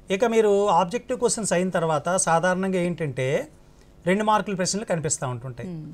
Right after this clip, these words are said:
Speaker 1: ఆ ప్రశ్నలన్నీ ఎట్లా ఉంటాయంటే, "అబ్బా, ఇవన్నీ కూడా నేను, నేను చాలాసార్లు చేశాను కదా."
Speaker 2: ఫస్ట్ ఇది ఎన్ని క్వ-, ఎన్ని మార్క్స్‌కి ఇచ్చింది అన్నది
Speaker 1: మనకి
Speaker 2: కూడా మనం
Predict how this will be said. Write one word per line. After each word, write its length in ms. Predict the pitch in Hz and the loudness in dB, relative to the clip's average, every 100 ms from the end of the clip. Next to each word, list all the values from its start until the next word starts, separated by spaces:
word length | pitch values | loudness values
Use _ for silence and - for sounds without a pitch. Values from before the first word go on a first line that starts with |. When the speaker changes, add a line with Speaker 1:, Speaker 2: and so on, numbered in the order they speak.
| - - - - | -20 -20 -18 0
Speaker 1:
ఆ 80 | 175 | 2
ప్రశ్నలన్నీ 580 | 196 208 269 262 247 254 | 2 0 0 0 0 0
ఎట్లా 240 | 220 247 | -2 -2
ఉంటాయంటే, 380 | 240 233 220 220 | -2 -2 -2 -2
"అబ్బా, 360 | 196 190 - 240 | -4 -6 -4 -4
ఇవన్నీ 440 | 220 170 185 240 | -2 -2 0 0
కూడా 180 | 247 240 | 0 -2
నేను, 340 | 233 185 165 | 0 -2 -2
నేను 120 | 175 143 | -4 -6
చాలాసార్లు 500 | 135 170 190 226 190 | -4 -2 0 0 0
చేశాను 300 | 214 226 214 | 0 0 -2
కదా." 240 | 196 190 - - - | -4 -6 -10 -10 -6
Speaker 2:
ఫస్ట్ 180 | - 226 | -4 0
ఇది 200 | 214 196 | 0 0
ఎన్ని 320 | 196 196 240 | 0 2 0
క్వ-, 200 | 247 247 - | 0 -2 2
ఎన్ని 200 | 208 226 | 0 0
మార్క్స్‌కి 420 | 220 226 - - | -2 -4 -4 -6
ఇచ్చింది 320 | - 240 226 | -4 -2 0
అన్నది 220 | 233 226 160 | 0 2 2
Speaker 1:
మనకి 140 | 180 | 4
Speaker 2:
కూడా 160 | 262 - | 4 4
మనం 440 | 254 220 190 | 2 0 -6